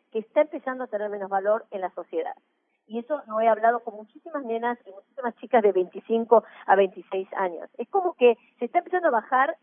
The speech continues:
ese tipo de atracción física para empezar a hacer una atracción de muchos más niveles. Nos estamos poniendo más exigentes en lo que estamos esperando de otras personas. ¿Sabés lo que estoy notando?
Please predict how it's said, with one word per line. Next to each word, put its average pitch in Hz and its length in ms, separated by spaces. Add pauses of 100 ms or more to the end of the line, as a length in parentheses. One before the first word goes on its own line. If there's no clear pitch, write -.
(140)
ese 240 240
tipo 262 260
de 233 80
atracción 208 540
física 311 400
para 208 160
empezar 262 480
a 220 80
hacer 240 260
una 233 140
atracción 220 440 (200)
de 220 80
muchos 254 340
más 214 160
niveles. 190 400 (240)
Nos 254 160
estamos 359 320
poniendo 269 320
más 247 240
exigentes - 1000
en 208 100
lo 208 80
que 208 100
estamos 220 320
esperando 190 400
de 180 80
otras 175 180
personas. - 500 (440)
¿Sabés 466 180
lo 554 80
que - 80
estoy - 180
notando? 277 640